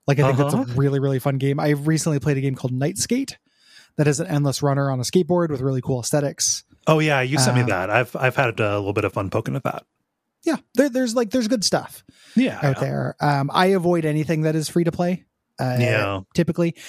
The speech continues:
Speaker 1: I fell into, after we did Plants versus Zombies, I fell into a Plants versus Zombies two hole for a
Speaker 2: You did.
Speaker 1: while and, and played that. But typically, I think free to play and good design can't really exist together. And the, the, uh, you know, apologia for it,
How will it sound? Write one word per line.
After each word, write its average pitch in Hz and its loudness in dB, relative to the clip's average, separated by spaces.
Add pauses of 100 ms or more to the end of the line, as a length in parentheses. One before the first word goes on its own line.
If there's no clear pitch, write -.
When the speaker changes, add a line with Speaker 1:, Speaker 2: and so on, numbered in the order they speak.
(160)
Speaker 1:
I 175 4
fell 226 0
into, 190 2
after 170 0
we 180 4
did 156 -4
Plants 151 -2
versus 135 -2
Zombies, 135 0
I 131 -2
fell 151 2
into 139 0
a 131 -2
Plants 139 -2
versus 131 -4
Zombies 131 -2
two 147 0
hole 147 -4 (540)
for 151 4
a - 6
Speaker 2:
You 123 2
did. 131 -2
Speaker 1:
while 127 -4
and, 139 -2 (220)
and 147 0
played 135 0
that. 131 -2
But 139 0 (420)
typically, 175 2
I 151 0
think 147 0
free 147 0
to 143 -2
play 135 0
and 143 0
good 139 2
design 131 -2
can't 139 -2
really 135 0
exist 127 -2
together. 147 0 (180)
And 139 2
the, 135 0
the, 139 0
uh, 131 -2 (220)
you 143 0
know, 131 0 (260)
apologia 143 0
for 156 0
it, 190 -6